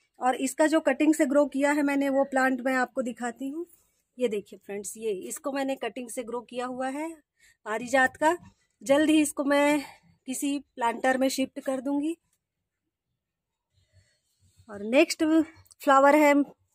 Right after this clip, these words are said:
हमारा सफ़ेद रंग का, वो है पेंटास। देखिए फ्रेंड्स, पेंटास में भी कितने अच्छे से फ्लावर्स आ रहे हैं व्हाइट कलर के।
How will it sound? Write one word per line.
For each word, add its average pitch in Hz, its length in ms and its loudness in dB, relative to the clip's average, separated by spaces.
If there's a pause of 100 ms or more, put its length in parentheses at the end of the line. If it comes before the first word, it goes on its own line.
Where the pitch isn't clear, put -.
(100)
हमारा 254 320 4
सफ़ेद 262 400 2
रंग 262 200 4
का, 269 140 6
वो 247 260 4
है 254 380 4 (360)
पेंटास। 240 640 4
देखिए 226 260 -2
फ्रेंड्स, 311 420 2 (100)
पेंटास 233 580 0
में 269 160 0
भी 269 100 0
कितने 262 320 -4
अच्छे 254 260 -2
से 269 140 0
फ्लावर्स 240 460 -6
आ 233 160 -2
रहे 254 180 -4
हैं 285 140 -4
व्हाइट 233 280 -6
कलर 262 260 -6
के। 311 180 -4